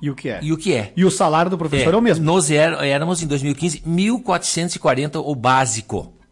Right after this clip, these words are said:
Speaker 2: de um professor de vinte horas. Hoje, nós continuamos com esse valor. Afora isso, toda a situação que dois mil e dezenove o governo estadual, é, com o apoio da, da, da maioria da Assembleia,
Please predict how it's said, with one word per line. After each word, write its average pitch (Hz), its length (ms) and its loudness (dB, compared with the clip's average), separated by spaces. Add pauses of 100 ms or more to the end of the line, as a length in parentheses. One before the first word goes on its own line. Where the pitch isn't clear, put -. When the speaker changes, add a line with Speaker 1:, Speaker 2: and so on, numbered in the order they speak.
(100)
Speaker 2:
de 110 120 -12
um 117 160 -8
professor 117 260 -8
de 117 80 -6
vinte 147 240 -2
horas. 107 500 0 (540)
Hoje, 170 480 0 (260)
nós 123 200 -4
continuamos 123 500 -4
com 123 80 -10
esse - 80 -10
valor. 113 320 -8 (500)
Afora 180 540 0
isso, 143 480 0 (240)
toda 240 300 0
a 220 40 2
situação 147 840 -2 (260)
que 139 100 -6
dois 139 240 0
mil 151 180 0
e - 20 -4
dezenove 135 560 0
o 170 60 0
governo 143 420 -2 (180)
estadual, 104 720 -2 (500)
é, 101 280 -4
com 123 180 -8
o 120 60 -2
apoio 120 280 -4
da, 107 220 -4
da, 95 280 -8
da 95 200 -6
maioria 98 260 -4
da 104 60 -4
Assembleia, 107 640 -2